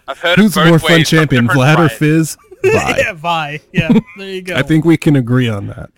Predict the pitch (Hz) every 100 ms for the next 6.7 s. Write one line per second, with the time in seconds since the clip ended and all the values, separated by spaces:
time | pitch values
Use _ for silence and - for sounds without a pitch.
0 | _ - _ 151 135 - 165 147 135 147
1 | 143 135 143 139 135 127 131 120 123 123
2 | 123 120 123 - 123 117 113 120 160 151
3 | 226 202 170 127 110 _ _ _ _ _
4 | _ _ - 170 160 185 156 - 156 151
5 | 143 139 127 123 110 - _ _ _ _
6 | _ _ _ _ _ _ -